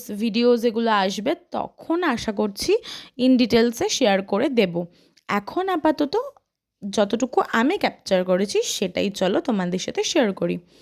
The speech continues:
তো এখন already পৌঁছে গেছি। ও নিজের নেলসের জন্য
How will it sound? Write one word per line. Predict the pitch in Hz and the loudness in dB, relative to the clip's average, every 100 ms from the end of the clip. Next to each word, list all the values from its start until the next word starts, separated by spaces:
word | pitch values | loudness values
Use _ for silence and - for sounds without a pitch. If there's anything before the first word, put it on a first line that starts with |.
| - _ | -20 _
তো | - | -6
এখন | 254 240 277 | -4 0 2
already | 269 262 262 269 | 4 4 2 0
পৌঁছে | 247 233 - 240 | 0 0 0 0
গেছি। | 208 202 302 - _ _ _ _ _ _ _ _ _ _ _ _ _ _ _ _ - | 0 -2 -6 -6 _ _ _ _ _ _ _ _ _ _ _ _ _ _ _ _ 4
ও | 233 240 262 - - _ | 6 6 4 -4 -20 _
নিজের | 240 226 254 | -4 0 2
নেলসের | 226 214 254 233 | 2 0 0 0
জন্য | 247 254 | 2 2